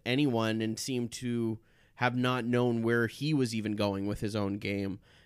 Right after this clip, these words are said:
And that's what's made him so snake-like to people and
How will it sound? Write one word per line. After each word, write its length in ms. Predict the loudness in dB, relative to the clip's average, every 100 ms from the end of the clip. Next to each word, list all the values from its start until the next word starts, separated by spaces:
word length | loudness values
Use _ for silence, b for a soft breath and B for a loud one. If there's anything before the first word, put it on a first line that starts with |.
| b
And 200 | 0 2
that's 320 | 0 -2 -2
what's 260 | -2 -2 -2
made 260 | 0 2
him 560 | 2 0 -2 -4 -6 -12
so 840 | -10 -2 2 4 2 0 -2 -4 -10 -14
snake-like 680 | -10 -4 -2 -2 -2 -6 -6
to 80 | -12
people 460 | -10 -10 -6 -6
and 320 | -4 -6 -8